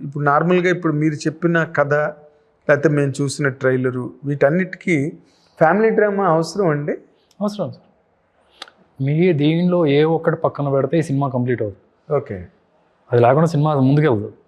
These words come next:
Speaker 1: Hmm.
Speaker 2: ఫ్యామిలీ డ్రామా లేకుండా ముందుకెళ్దు. హీరో గోస్ట్ బస్టర్, గోస్ట్ హంటర్, who doesn't believe in ghosts లేకపోతే వెళ్దు. ఈ పిశాచులు, పిశాచు బంధనం అనేది లేకపోతే ముందుకెళ్దు. సైన్స్ లేకపోతే ముందుకెళ్తుంది ఈ కథ. మన పురాణంలో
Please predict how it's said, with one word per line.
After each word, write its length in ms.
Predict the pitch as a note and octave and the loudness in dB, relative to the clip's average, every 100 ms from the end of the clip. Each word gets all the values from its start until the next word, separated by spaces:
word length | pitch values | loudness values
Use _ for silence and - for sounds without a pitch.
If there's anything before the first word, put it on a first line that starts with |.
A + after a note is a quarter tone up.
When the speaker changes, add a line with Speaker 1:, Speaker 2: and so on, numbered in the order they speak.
| _ _ - | _ _ -8
Speaker 1:
Hmm. 100 | D#3 | -4
Speaker 2:
ఫ్యామిలీ 280 | C#3+ A#2+ C#3+ | 0 2 4
డ్రామా 320 | D3 D3 D3 | 2 0 0
లేకుండా 260 | D3 C#3+ C#3+ | -2 0 -2
ముందుకెళ్దు. 600 | C#3 C#3 C#3 C3+ D#3 F3 - _ _ | -4 -2 0 0 -2 -8 -14 _ _
హీరో 260 | - C3+ D#3 | 0 4 4
గోస్ట్ 360 | C3 C#3+ - D3 | 4 2 0 -2
బస్టర్, 360 | C#3 C3 C#3 | -2 -2 0
గోస్ట్ 540 | C#3 C#3 B2+ C#3 - C#3 | 0 0 0 0 0 -2
హంటర్, 200 | C3+ C3+ | 0 2
who 100 | C3+ | 2
doesn't 220 | C3+ C3 | 2 0
believe 240 | B2+ C3 | -2 -4
in 60 | C3 | -4
ghosts 260 | B2+ B2+ - | -6 -4 -2
లేకపోతే 340 | B2+ C3 B2+ | 0 0 0
వెళ్దు. 220 | B2 C3 D3 _ - - - _ C3+ | -2 -4 -10 _ -20 -20 -20 _ -2
ఈ 40 | |
పిశాచులు, 640 | A#2 B2+ C#3+ C3+ C3+ C3+ C3+ | 0 2 2 2 4 4 4
పిశాచు 340 | C3+ C3+ C3 | 2 2 0
బంధనం 460 | B2 B2+ C3 B2+ B2+ | 0 0 0 -2 -4
అనేది 220 | B2+ B2 | -2 0
లేకపోతే 440 | B2 B2 B2+ C3 | 0 0 -2 -2
ముందుకెళ్దు. 580 | A#2+ B2 B2+ B2+ A#2+ C3+ - _ _ _ _ _ _ _ - | -2 0 0 0 0 -4 -14 _ _ _ _ _ _ _ -20
సైన్స్ 460 | - - C3+ D#3+ E3 | -6 2 4 4 4
లేకపోతే 380 | D3+ - C#3 C#3 | 0 0 0 2
ముందుకెళ్తుంది 460 | C3+ B2 B2+ A#2+ | 2 2 0 0
ఈ 20 | A#2+ | 0
కథ. 220 | A#2+ A#2 C#3 _ _ _ _ _ _ _ _ _ _ _ _ - | 0 -2 -6 _ _ _ _ _ _ _ _ _ _ _ _ 0
మన 140 | B2+ | 2
పురాణంలో 560 | A#2 C3+ C#3 C#3+ C#3+ | 4 4 4 2 2